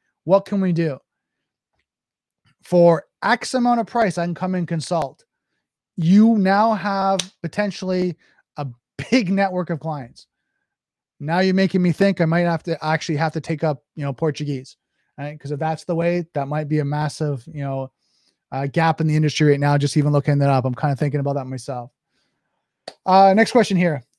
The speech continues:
Uh, any prac-, practical advice when it comes to be older and trying to break in, worried about the ageism issue? Be wise and listen.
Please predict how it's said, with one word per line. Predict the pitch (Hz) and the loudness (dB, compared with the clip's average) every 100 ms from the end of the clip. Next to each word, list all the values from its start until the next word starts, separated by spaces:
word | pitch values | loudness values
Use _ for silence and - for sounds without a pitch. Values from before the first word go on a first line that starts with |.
| 165 | -6
Uh, | 160 160 156 151 151 151 147 139 _ _ _ | -2 -2 -2 -4 -6 -6 -8 -10 _ _ _
any | 190 233 | -2 -2
prac-, | 240 226 220 214 170 - | 0 0 0 -2 -14 -2
practical | 196 190 - 202 | -2 -2 0 0
advice | 170 175 185 175 | 2 4 2 0
when | 170 | -4
it | 156 | -6
comes | - 202 208 - | -4 -2 -2 -4
to | 202 190 185 185 | 0 2 2 0
be | 147 180 180 180 175 | 0 0 0 0 -2
older | 165 190 214 214 | 0 2 4 2
and | 156 156 | -2 -6
trying | - 170 190 | -4 -4 -2
to | 175 | -2
break | 160 165 156 | 0 0 2
in, | 170 151 135 | 0 -2 -2
worried | 151 175 185 | 0 2 2
about | 156 165 160 | 2 2 0
the | 160 156 156 151 _ _ _ | -2 -2 0 -4 _ _ _
ageism | 175 180 160 175 160 | 0 0 2 0 -2
issue? | 160 151 151 131 - _ _ _ | -2 -4 -4 -6 -10 _ _ _
Be | - 185 196 196 196 190 _ _ _ _ _ _ _ _ _ | 2 4 6 6 4 0 _ _ _ _ _ _ _ _ _
wise | 151 170 190 220 240 208 | 2 6 8 6 2 -4
and | 170 160 | -4 -2
listen. | 165 - 135 | -4 -6 -14